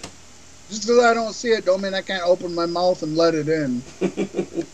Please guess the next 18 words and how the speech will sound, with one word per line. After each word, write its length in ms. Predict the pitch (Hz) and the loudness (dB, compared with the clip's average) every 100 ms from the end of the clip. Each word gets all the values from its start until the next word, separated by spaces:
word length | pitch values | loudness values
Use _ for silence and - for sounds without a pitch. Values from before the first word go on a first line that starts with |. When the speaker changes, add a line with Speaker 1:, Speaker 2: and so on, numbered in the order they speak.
| 196 - - - - - - - - - - - - - - - - - - - | -20 -20 -20 -20 -20 -20 -20 -20 -20 -20 -20 -20 -20 -20 -20 -20 -20 -20 -20 -4
Speaker 2:
You 120 | 123 | 8
know 60 | |
Speaker 1:
Up 100 | 175 | 8
Speaker 2:
what 80 | 165 | 10
I 40 | 175 | 8
Speaker 1:
next, 160 | 196 | 8
Speaker 2:
mean? 80 | 202 | 6
Speaker 1:
we 60 | 196 | 8
got 200 | 185 180 | 8 10
the 160 | 160 160 | 10 10
I 140 | 160 | 10
W 340 | 160 165 170 | 10 8 6
G 240 | 147 165 165 | 6 2 2
P 220 | 175 170 | 2 2
Tag 320 | 156 160 156 | 6 6 6
Team 180 | 175 160 | 6 4
Championships 800 | 160 160 170 196 185 - 165 - | 6 6 6 6 4 4 4 2
Killer 260 | 190 180 | 2 6